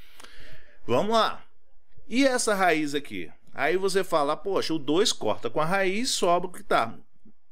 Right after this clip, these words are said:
Pera, calma. O número aqui dentro, ó, esse número aqui não pode ser negativo, gente. Então,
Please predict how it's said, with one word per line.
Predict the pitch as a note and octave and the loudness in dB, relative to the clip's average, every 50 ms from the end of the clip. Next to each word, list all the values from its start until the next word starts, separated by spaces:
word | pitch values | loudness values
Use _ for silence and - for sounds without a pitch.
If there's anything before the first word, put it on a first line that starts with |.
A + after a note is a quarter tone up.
| - - | -6 -2
Pera, | G2+ G#2+ A2+ A2+ G#2+ F2 E2 - | 0 2 2 2 2 0 -2 -6
calma. | - - B2+ A#2+ A#2+ A#2 G2+ F#2 F2 E2 - - - - - | -2 0 2 4 4 4 2 0 -4 -8 -10 -12 -12 -10 -6
O | C3 B2+ B2+ | -4 -4 -2
número | A#2+ A#2+ C#3 F#3 A#3 C4+ D4+ D4+ C#4+ C4+ A#3 A3 G#3 | -2 0 2 2 4 4 4 4 4 4 6 6 6
aqui | - - - C3 C3+ C3+ | 6 2 -2 0 0 0
dentro, | B2+ G2 G#2 G2 G#2 A#2+ D3 E3+ E3+ D#3 - - A2 G#2 | 2 0 -2 -2 0 0 2 2 0 0 -2 -4 -2 2
ó, | G#2+ A2+ G2+ F2+ | 4 4 4 4
esse | G2+ B2 E3 G3 A#3+ B3 A#3+ - - D#3+ | 4 4 6 6 4 4 0 0 0 0
número | C#3 B2+ B2+ A#2+ A#2 A2 | 0 2 0 2 2 0
aqui | G#2+ - D#3 D#3+ | 0 0 -2 -2
não | E3+ E3+ F3 F3 F3+ G3 G3 G3+ A3+ C4+ C#4 | 0 0 0 2 4 6 6 6 6 4 2
pode | - - F3+ D#3 D3 D#3 D#3+ D#3 - | 0 0 2 4 4 4 2 0 -4
ser | - - - D3 C#3+ | -8 -4 -2 -2 -2
negativo, | D3 D#3 D#3 F#3 G#3+ G#3+ - - E3+ E3 E3 D3+ B2 G2+ | -2 -2 0 0 -2 -2 -2 0 2 2 2 2 -2 -4
gente. | F2+ E2 D2+ - - - - - - - - - - - - - - - - - - - | -4 -6 -8 -10 -10 -12 -14 -14 -16 -16 -18 -18 -18 -18 -18 -20 -20 -18 -16 -14 -8 -4
Então, | D#3 F#3 F3+ - A#3 B3+ A#3+ F#3 | -4 -2 2 2 2 2 2 -2